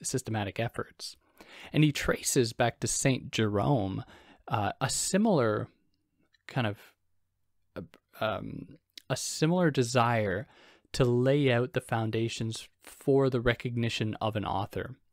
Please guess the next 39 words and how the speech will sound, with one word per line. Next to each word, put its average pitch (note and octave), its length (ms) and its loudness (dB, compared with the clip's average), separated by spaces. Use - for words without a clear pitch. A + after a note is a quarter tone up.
where C3+ 100 2
Saint E3 300 2
Jerome C3 300 2
laid B2+ 240 4
out B2 140 2
the A#2 80 2
necessary A#2 640 0
steps - 1000 0
to C#3 100 0
determine B2+ 540 0
legitimacy C3+ 680 2
of A2+ 160 0
author, A2+ 600 0
uh, A2 300 2
of A#2 280 -2
author-, C3 460 4
authorial C3 460 4
status C#3+ 500 2
over B2 180 0
many A2+ 260 -2
texts - 440 -2
they A#2 140 2
produced G#2+ 480 -2
and A2 120 2
whether A#2+ 200 4
or A2+ 40 4
not G#2+ 220 2
it G2+ 60 2
was G2+ 140 -4
produced G#2+ 380 -2
by G2+ 100 0
a G2+ 60 -6
single A#2 360 2
person A2 640 0
or A2 120 -6
many. G#2 400 -10
So - 120 0
number G#2+ 260 2
one, D#3+ 380 4